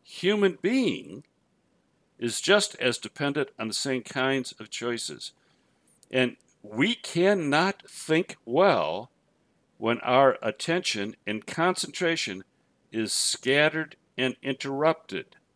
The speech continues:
The, the great educator John Dewey observed this,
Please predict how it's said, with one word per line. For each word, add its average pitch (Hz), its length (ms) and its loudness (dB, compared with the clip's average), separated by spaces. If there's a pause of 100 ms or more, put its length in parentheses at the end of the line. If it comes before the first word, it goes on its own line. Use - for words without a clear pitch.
(1400)
The, 104 240 -12
the 101 240 -4
great 127 460 0
educator 127 720 -2
John 147 640 2
Dewey 127 720 -2
observed 123 520 0
this, 131 440 2